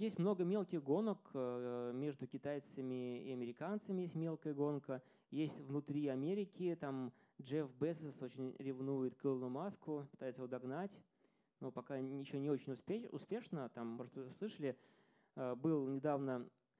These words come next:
конкурс на военные контракты по доставке спутников для военно-воздушных сил С Ш А, и там, э, Blue Origin проиграл этот конкурс, э, SpaceX выиграла, но, но там что интересно, что, э,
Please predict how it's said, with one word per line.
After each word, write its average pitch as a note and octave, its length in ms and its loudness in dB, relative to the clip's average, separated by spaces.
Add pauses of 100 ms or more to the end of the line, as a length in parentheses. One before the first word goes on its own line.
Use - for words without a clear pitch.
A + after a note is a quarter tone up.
(360)
конкурс C#3+ 540 6 (140)
на C#3 240 0
военные C#3+ 480 0
контракты D3+ 640 -6
по - 140 -4
доставке C3 440 -4
спутников C3 560 -2 (100)
для B2 500 -2 (480)
военно-воздушных C3 760 -4
сил C3 160 -12
С A#2+ 100 -14
Ш C3 140 -6
А, B2+ 180 -2 (540)
и C3+ 100 -4
там, F3 380 0 (1400)
э, A#2+ 240 -4
Blue D3+ 220 2
Origin D3 200 -4
проиграл D3 480 -2
этот - 140 -10
конкурс, A3 560 -6
э, B2 140 -4 (100)
SpaceX C#3 300 -8 (100)
выиграла, F3+ 540 0 (540)
но, C3+ 240 -8
но D#3 260 2
там D#3+ 220 -2
что D#3+ 160 -4
интересно, F3 440 -2
что, C#3 400 2 (280)
э, C3 420 -2